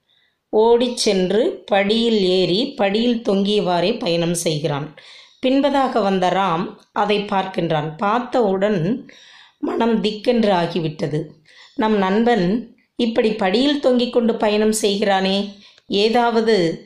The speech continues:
விபத்து ஏற்பட்டால் என்ன ஆகின்றது?" என்று யோசித்தவாறு ப-, வகுப்புக்கு சென்றுவிட்டு மாலை வீடு திரும்பியவுடன் ஸ்ரீராம் வீட்டிற்கு சென்று ஸ்ரீராமின் அன்னையிடம் சொல்கிறான். "அம்மா, ஸ்ரீராம் தினமும்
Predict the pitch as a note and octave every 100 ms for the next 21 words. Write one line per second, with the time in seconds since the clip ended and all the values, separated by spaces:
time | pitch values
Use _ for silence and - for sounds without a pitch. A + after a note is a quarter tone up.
0 | - - G3+ A3+ C5+ F#4+ A4 G3 B3+ A#3
1 | A3 A3 G#3 F3 - F3+ A#3 A3+ G3 G#3
2 | F#3+ F#3 F#3 F#3+ G3 - - - A3+ G#3+
3 | G3 G3 A#3+ C4+ G3 G3 F3 F3 A3+ A3+
4 | - A#3 F#3+ - _ _ _ _ F4 G3+
5 | G#3+ A3 G3 F#3 G3+ F#3 F3+ E3 - C#4+
6 | B3+ F#3+ G3+ G3+ D#3+ D#3 - - - -
7 | A3+ A#3 G#3+ G#3+ G3 F#3 F3 E3 G#3 A#3+
8 | E3+ - _ - - A#3 A#3+ A3+ G3 F#3
9 | F3+ E3 D#3 D#3+ - F#3 F#3 C4 F4 -
10 | G#3 G3+ G3 F#3 F3 D#3+ E3+ F#3+ G#3 F#3
11 | F#3 - - F3 D#3+ D#3 D3+ - - _
12 | _ _ _ _ _ _ - F#3 F#3+ G3
13 | - - - - - - F4+ B3+ A3 G3
14 | C4+ - - _ G3+ A#3 C4+ C4+ G#3+ A#3
15 | -